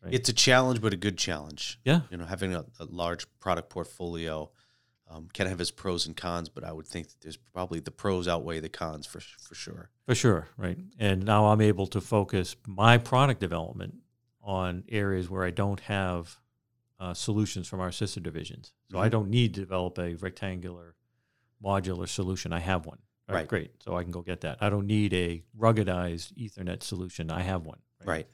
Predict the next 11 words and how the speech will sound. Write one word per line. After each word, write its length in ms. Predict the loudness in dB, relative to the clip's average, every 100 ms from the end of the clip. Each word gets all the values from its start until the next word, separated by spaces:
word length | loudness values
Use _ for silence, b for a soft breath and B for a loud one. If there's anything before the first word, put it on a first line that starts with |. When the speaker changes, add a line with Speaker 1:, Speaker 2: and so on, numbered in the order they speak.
| _
Speaker 1:
So 120 | 2
my 260 | 8 8
R 180 | 8 6
and 80 | 4
D 120 | 2
dollars 380 | 2 2 0 -2
can 100 | -4
be 120 | -6
spent 340 | -8 -8 -6 -8 _
elsewhere. 420 | -6 -6 -10 -12 _ _ _
Speaker 2:
Right. 180 | -12 -12